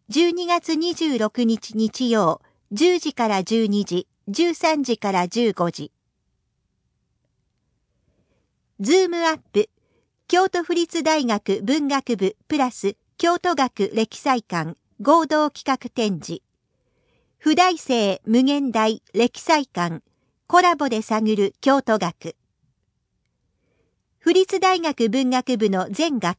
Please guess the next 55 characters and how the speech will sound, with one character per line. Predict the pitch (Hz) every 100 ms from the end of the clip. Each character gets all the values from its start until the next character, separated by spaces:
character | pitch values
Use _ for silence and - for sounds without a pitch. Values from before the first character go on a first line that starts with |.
| _
科、 | 185 - _ _ _ _ -
日 | 269
本 | 277 349 240
中 | - 294 294
国 | 285 277
文 | 233 254 233
学 | 226 - -
科、 | 175 - _ _ _
欧 | 285 330
米 | 269 320 302
言 | 294 277
語 | 233 180
文 | 208 226
化 | 214 202
学 | 190 -
科、 | - 170 - _ _ _
歴 | 247 269 -
史 | 320
学 | 277 262 - -
科、 | 185 - _ _
和 | 240
食 | 285 320 - 262
文 | 285 262
化 | 262
学 | 226 214 _
科 | 180 - _ _ -
の | 277
学 | 233 262 -
生、 | - 302 285 262 -
教 | 277 262
員 | 262 247
が | 220 233 _ _
歴 | - 269 -
祭 | - 349 330
館 | 285 247
所 | - 240
蔵 | 262 254
の | 247
資 | 247 254
料 | 233 208 190
を | -
調 | - 330 320
査 | 233 196
研 | - 254
究 | 240 247 247
し | -
た | 233
成 | - 233
果 | 214 185 170
を |
展 | 180 185 175
示 | 170
し | - 156
ま | 151
す。 | - -